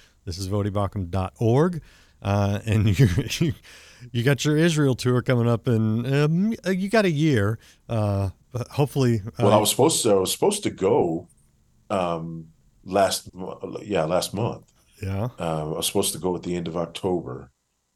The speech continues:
Speaker 2: and, um, you know, of course, it got canceled, um, this year.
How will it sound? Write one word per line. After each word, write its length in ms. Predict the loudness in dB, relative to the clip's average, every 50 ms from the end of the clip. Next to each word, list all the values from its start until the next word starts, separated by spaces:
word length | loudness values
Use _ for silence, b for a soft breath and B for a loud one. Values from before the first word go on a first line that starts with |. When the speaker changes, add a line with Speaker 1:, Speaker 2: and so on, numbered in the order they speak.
| _ _ _ _ _ _
Speaker 2:
and, 360 | -8 -6 -6 -6 -8 -8 -8 -8
um, 640 | -8 -8 -8 -10 -12 -14 -16 -18 -18 -18 -20 -20 _ _ _ -14 -12 -12 -10
you 120 | -10 -8 -8
know, 60 | -8
of 100 | -8 -6
course, 260 | -4 -4 -2 -2 -4
it 60 | -6
got 160 | -6 -8 -8
canceled, 520 | -4 -4 -4 -4 -4 -6 -8 -12 -12 -14 _ _ -20 _ -14
um, 320 | -12 -12 -12 -12 -14 -18 -20 _ _ -16
this 300 | -6 -6 -4 -4 -4 -6
year. 400 | -6 -6 -6 -6 -8 -10 -16 -20